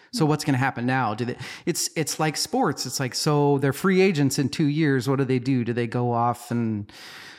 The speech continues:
Speaker 1: it's just weird to me 'cause
Speaker 2: Right.
Speaker 1: it's supposed to be music. It's supposed to be
Speaker 2: As a, somebody who wants to be a musician, if you can find a way in, you take your way in. I mean, how many people from these boy bands have, like,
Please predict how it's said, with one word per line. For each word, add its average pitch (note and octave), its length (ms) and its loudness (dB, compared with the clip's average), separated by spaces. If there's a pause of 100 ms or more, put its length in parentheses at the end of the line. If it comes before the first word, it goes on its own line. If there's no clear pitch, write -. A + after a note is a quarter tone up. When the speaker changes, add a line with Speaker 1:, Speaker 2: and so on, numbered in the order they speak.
(220)
Speaker 1:
it's - 180 -4
just D3 400 -2
weird D#3+ 320 -2
to D#3 80 -2
me A2 280 -2
'cause - 240 -6
Speaker 2:
Right. C4 80 0
Speaker 1:
it's G#3 140 0
supposed D3 360 -2
to A#2+ 80 -8
be B2 100 0
music. A#2+ 580 -2
It's A2+ 160 -12
supposed - 340 -4
to B2 80 -2
be A2+ 100 -4
Speaker 2:
As D4 180 0
a, A3+ 540 -2 (180)
somebody C4+ 340 -4
who A#3+ 120 -6
wants B3 260 -4
to B3+ 80 -8
be A3+ 160 -4
a G#3 40 -6
musician, G#3 880 -6 (360)
if G#3+ 140 -10
you A3+ 80 -6
can G#3+ 140 -4
find A3+ 340 -2
a G#3+ 60 -2
way G3+ 240 0 (280)
in, G#3 300 -6 (120)
you G#3 100 -10
take A3 240 -6
your G3+ 100 -2
way G3 420 -2
in. F#3+ 220 -10 (160)
I A3 80 -4
mean, G#3+ 220 -4
how A#3 160 -2
many A3+ 200 -4
people G#3+ 300 -4
from G3+ 640 -6
these G#3+ 220 -6
boy A3 300 -2
bands G3+ 800 -6 (360)
have, G#3 160 -6
like, G3+ 180 -2